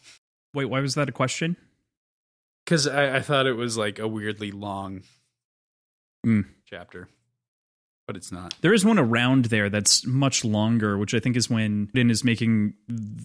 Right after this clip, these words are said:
Speaker 1: is it the chapter on Raoden in the past that's very long, when he's talking about, like, how he was brought to Elantris and healed, I think is a very long chapter.
Speaker 2: I'm
Speaker 1: There's a
Speaker 2: not
Speaker 1: couple of
Speaker 2: sure.
Speaker 1: those. I, I love it.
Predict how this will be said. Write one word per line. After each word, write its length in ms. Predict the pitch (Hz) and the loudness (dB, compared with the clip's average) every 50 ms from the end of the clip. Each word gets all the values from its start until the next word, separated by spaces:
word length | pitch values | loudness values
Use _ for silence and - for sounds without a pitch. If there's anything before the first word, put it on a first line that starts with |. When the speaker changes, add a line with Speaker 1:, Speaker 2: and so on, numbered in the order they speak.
| - - | -12 -4
Speaker 1:
is 140 | - 135 127 | -2 0 0
it 120 | 147 123 - | 0 0 -2
the 180 | 131 120 120 - _ _ | -4 -6 -6 -8 _ _
chapter 380 | - - - 127 139 - - 143 | -8 -6 -6 -6 -6 -6 -2 -2
on 120 | 123 113 | -2 0
Raoden 400 | 107 110 107 117 120 120 123 117 | 0 0 0 0 0 0 0 0
in 100 | 113 107 | 0 0
the 60 | 98 92 | -2 -4
past 640 | - - - - 110 - 104 139 - - - - - _ _ _ _ _ - | -8 -12 -12 -12 -12 -12 -10 -4 -2 -2 -2 -2 -8 _ _ _ _ _ -4
that's 160 | 131 127 123 - | -4 -2 -2 0
very 200 | - 131 135 135 | 0 2 2 2
long, 300 | 135 131 131 135 151 151 | 2 2 2 0 0 0
when 100 | 131 113 | 0 0
he's 140 | 107 - - | 0 0 0
talking 280 | 123 113 - - 113 107 | -2 -2 -2 -2 -2 -2
about, 140 | 107 98 67 | 0 -2 -2
like, 140 | 90 98 - | -4 -4 -4
how 160 | - 117 104 | -4 -4 -2
he 60 | 104 | -2
was 120 | 101 95 98 | -4 -6 -6
brought 280 | - 92 87 92 - - | -6 -6 -6 -6 -8 -8
to 80 | - 113 | -6 -4
Elantris 400 | 110 110 107 104 - 120 - - | -4 -2 -4 -2 -2 -2 -2 -2
and 100 | 107 104 | -4 -4
healed, 440 | - - 107 110 110 123 135 131 - _ _ _ _ _ _ _ _ - | -6 -4 -4 -2 -2 -2 -4 -6 -10 _ _ _ _ _ _ _ _ -10
I 40 | 113 | -6
think 160 | - 127 113 | -6 -4 -4
is 100 | 127 110 | -4 -4
a 40 | 110 | -4
very 180 | 123 120 120 117 | -4 -4 -4 -2
long 200 | 120 117 120 110 | -2 -2 -4 -4
chapter. 500 | - 131 113 117 - - 123 123 123 _ - | -6 -6 -8 -8 -8 -8 -8 -8 -8 _ -12
Speaker 2:
I'm 60 | 101 | -6
Speaker 1:
There's 120 | 95 147 143 | -4 -4 -2
a 20 | |
Speaker 2:
not 40 | - | -2
Speaker 1:
couple 180 | 131 104 104 92 | -2 -2 -2 -2
of 60 | 87 | -4
Speaker 2:
sure. 60 | 82 82 | -4 -6
Speaker 1:
those. 140 | 80 - - | -8 -8 -4
I, 240 | 135 160 190 - - _ _ _ _ _ _ - | -2 -2 -2 -2 -6 _ _ _ _ _ _ -8
I 60 | - 123 - _ _ _ _ _ _ | -8 -8 -8 _ _ _ _ _ _
love 160 | - - - | -18 -16 -14
it. 120 | 104 - | -16 -16